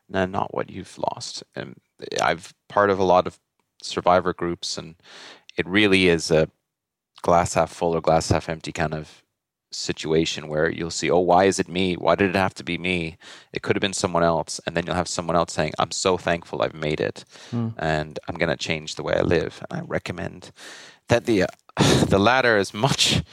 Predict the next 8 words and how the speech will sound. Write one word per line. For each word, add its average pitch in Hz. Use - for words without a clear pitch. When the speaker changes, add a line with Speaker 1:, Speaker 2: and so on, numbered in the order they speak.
Speaker 1:
much -
better, 90
um, 80
at 87
getting 82
through -
life. 78
Speaker 2:
Hmm. 123